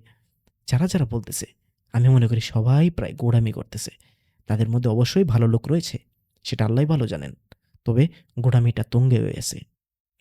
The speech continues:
অর্থাৎ গোঁড়ামিটা একদম চূড়ান্ত পর্যায়ে রয়ে আছে।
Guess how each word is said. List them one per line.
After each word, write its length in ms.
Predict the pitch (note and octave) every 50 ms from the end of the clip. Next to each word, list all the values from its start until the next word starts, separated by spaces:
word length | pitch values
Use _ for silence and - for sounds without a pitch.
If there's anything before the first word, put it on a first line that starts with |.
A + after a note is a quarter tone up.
| _ _ _ _ -
অর্থাৎ 260 | A#2+ - - C#3 - - - _ _ _ -
গোঁড়ামিটা 380 | A2+ B2 A#2 A#2+ A#2+ A2+ - G#2+
একদম 260 | A2 A2+ - A2+ G#2+ G#2+ A2 - - - _ _ _ _ _
চূড়ান্ত 300 | - C#3+ C3+ C#3 C#3 C3+ C3
পর্যায়ে 380 | B2 A#2 A2 - G#2+ F#2+ F#2+
রয়ে 200 | G2 G2 - C#2+ C2+
আছে। 220 | - - - -